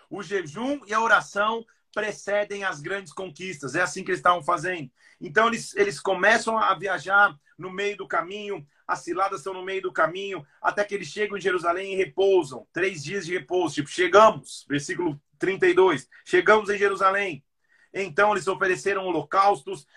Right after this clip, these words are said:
trouxeram ofertas, e aí vai haver um conserto,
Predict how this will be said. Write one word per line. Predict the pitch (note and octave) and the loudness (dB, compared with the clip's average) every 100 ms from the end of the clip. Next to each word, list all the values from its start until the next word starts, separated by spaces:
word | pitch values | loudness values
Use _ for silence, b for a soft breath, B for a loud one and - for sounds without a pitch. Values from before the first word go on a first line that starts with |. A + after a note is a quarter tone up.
| _ | _
trouxeram | - F3+ - G3+ G3 | -4 -4 -2 -2 -2
ofertas, | D#3+ - F#3+ G3 F#3 G3 F#3 - _ _ _ _ | -4 -6 0 0 0 -4 -6 -10 _ _ _ _
e | - B3 | -8 0
aí | A3 E3+ B3+ G#3 - _ _ _ _ _ _ _ _ _ _ b b b | 2 2 -2 -6 -12 _ _ _ _ _ _ _ _ _ _ b b b
vai | - F3+ G#3 | 2 6 6
haver | F3+ | 4
um | G#3+ | -2
conserto, | - G#3+ G3+ G#3+ G#3 - G#2 | -2 -4 0 4 4 4 -8